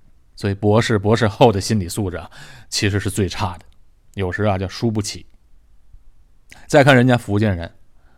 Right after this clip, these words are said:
当然学历高的人可能心理的素质也不太好，但是好多福建人是偷渡过去的，去了就一头扎在厨房里面打工赚钱还债，还完债就自己开餐馆，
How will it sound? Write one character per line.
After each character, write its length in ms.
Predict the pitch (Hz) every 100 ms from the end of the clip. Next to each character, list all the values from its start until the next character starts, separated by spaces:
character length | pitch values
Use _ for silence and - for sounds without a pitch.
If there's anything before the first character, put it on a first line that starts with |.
| _ -
当 120 | 101
然 100 | 104
学 140 | 104
历 100 | 104
高 220 | 101 135
的 100 | 123
人 140 | 95 104
可 140 | -
能 260 | 87 101 104
心 160 | -
理 40 | 95
的 40 |
素 140 | 90 104
质 80 | 92
也 80 |
不 80 | 82
太 140 | 107 110
好， 200 | 85 - - -
但 140 | - 143
是 60 |
好 380 | 104 92 113 98
多 180 | 101 143
福 240 | - 113
建 140 | 135 120
人 100 | 113
是 140 | 131
偷 240 | - 202 277
渡 140 | 240
过 180 | 110 90
去 140 | 82
的， 120 | - - _ _ _ - - -
去 240 | - 294 254
了 100 | 160
就 140 | 165
一 140 | 208 -
头 200 | - 131
扎 160 | 135
在 140 | 123 110
厨 160 | 117
房 180 | 110 120
里 80 | 87
面 140 | 98
打 140 | 104 90
工 280 | 104 110
赚 160 | - 113
钱 140 | 101
还 160 | 104 95
债， 180 | 127 - - - - -
还 300 | - 131 131
完 200 | 143 139
债 200 | 147 131
就 140 | 107 110
自 200 | 120 113
己 140 | 95
开 140 | 92 104
餐 240 | 104 110
馆， 160 | 85